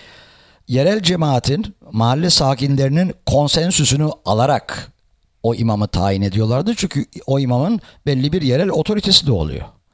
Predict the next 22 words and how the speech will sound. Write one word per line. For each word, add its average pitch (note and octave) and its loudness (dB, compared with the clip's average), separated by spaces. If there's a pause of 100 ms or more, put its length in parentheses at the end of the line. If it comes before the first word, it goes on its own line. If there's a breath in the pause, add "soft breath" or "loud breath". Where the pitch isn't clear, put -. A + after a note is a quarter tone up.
(480 soft breath)
Dolayısıyla D#3 0 (100)
o, E3 2 (300)
e, D3 0
şeyin, D3+ 0 (100)
o D3 0
imamın D3 0
oraya C#3 0
atanmasına C3 0
belli B2+ 0
bir, B2 -4
e, A#2+ -2
şey C#3+ 0
veren, G#2 -2 (160)
onay C#3 0
ve B2+ 0
konsensüs B2+ -2
veren C3 0
mahalleli C3 0
de D#3 0
aslında C#3 0 (240 loud breath)
dolaylı D3 0
bir D#3+ -4